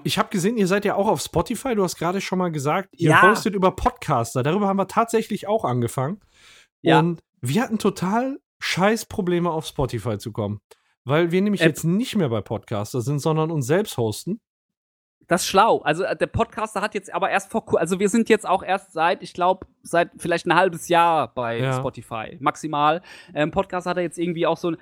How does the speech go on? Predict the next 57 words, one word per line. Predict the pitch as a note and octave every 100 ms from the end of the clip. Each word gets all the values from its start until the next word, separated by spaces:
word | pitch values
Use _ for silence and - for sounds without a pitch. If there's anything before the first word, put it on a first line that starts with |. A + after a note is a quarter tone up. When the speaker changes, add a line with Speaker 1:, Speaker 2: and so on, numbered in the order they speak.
| -
Speaker 2:
mittlerweile | F3 C4 G3+ G#3 G#3
kann | G#3
ja | G3
jetzt | F3+ -
jeder | F#3+ G#3+ B3+
irgendwie | A3+ A3 A3+
bei | A#3
Spotify, | - A3+ A3 G#3+
hab | G#3+
ich | G#3+
irgendwie | G3+ G3
mitgekriegt. | G#3 - G3+ G3
Also | E3
sie | E3
haben | F3+
jetzt | E3+ D#3+
ja |
so | D3+
ein | D3+
eigenes | D3 F#3+ F#3+ -
Tool, | F#3 G3+
wo | G3
du |
dich | E3+ D3+
anmelden | F#3 G3 G3 G3
kannst | G3 F#3 -
und | E3 -
sein, | D#3+ D#3+
deinen | - D#3+ D#3+
Podcast | F3+ - D#3+ -
jetzt | -
auch | D3 D3
auf | -
Speaker 1:
Ja, | C3 D3
Speaker 2:
Spotify | E3+
Speaker 1:
au-, | G3
Speaker 2:
einfach | G3 F#3 F3
reindrücken | F#3+ G3+ G3+
Speaker 1:
im | D#3
Moment | E3+ F#3
Speaker 2:
kannst. |
Speaker 1:
noch | F3+ D#3
ausgewählter | F3 F3 E3+ F3 F#3
Kreis, | - D#3 E3+ G#3
aber | - C#3+ E3+ F#3+ D#3+
ich | -
hab | F3
gehört, | F3+ E3 F#3 F3
es |
soll, | F3 E3+ F3 -
es | C#3
soll | E3 D#3+
ausgeweitet | D3+ E3+ E3+ E3 E3 D3+
werden | D#3+ D#3
auf | D3 C3+
jedermann, | F3 C#3+ G2+ F2 F2
sag, | F#2 E2+